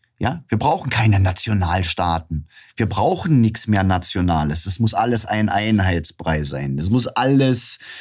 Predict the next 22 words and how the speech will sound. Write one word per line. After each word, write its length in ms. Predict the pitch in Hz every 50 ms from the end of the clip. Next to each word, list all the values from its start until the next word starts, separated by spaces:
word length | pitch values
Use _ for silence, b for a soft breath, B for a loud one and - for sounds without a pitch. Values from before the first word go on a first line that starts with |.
| B B B B B B B B _
Multikulti 800 | - 160 185 196 208 - 90 82 - - 92 82 78 85 78 69
eben 260 | 67 71 67 69 69
sein. 380 | 64 65 53 58 65 60 60 - - B B B B B
Aber 220 | - 95 85 90 73
wenn's 180 | 82 80 - -
um 80 | 69
sowas 440 | - - - 104 120 160 147 - -
geht, 200 | - 117 98 -
dann 300 | 117 135 151 131 104 98
auf 180 | 82 82 - -
einmal 340 | 90 95 95 95 85 80
ist 140 | 80 80 -
wieder, 180 | - 78 76 73
ja, 280 | 78 85 92 95 85
dann, 360 | 76 90 113 135 131 117 107 95
dann 220 | 101 98 101 95
hat 100 | 92 90
der 80 | 87 87
Staat 520 | - - 107 113 123 117 104 95 85 90
und 360 | 87 85 85 85 - - -
die 300 | - 87 85 85 85 82 80 B B B
Nation, 760 | 107 113 113 - - 165 175 185 160 123 107 98 92 82